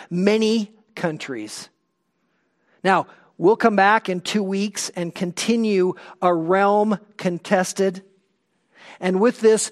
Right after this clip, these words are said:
more of the beginning of the end and all of these details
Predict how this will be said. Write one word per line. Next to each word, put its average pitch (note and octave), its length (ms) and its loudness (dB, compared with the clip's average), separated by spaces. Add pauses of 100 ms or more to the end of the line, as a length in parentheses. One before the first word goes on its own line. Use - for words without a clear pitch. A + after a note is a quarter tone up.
(140)
more G#3+ 420 6
of F#3+ 140 2
the G3 80 2
beginning G#3 720 0
of F#3+ 180 -2
the G3 160 0
end G#3 280 2
and G3 260 0
all B3+ 360 6
of G3+ 120 2
these G3+ 240 0
details F#3+ 640 2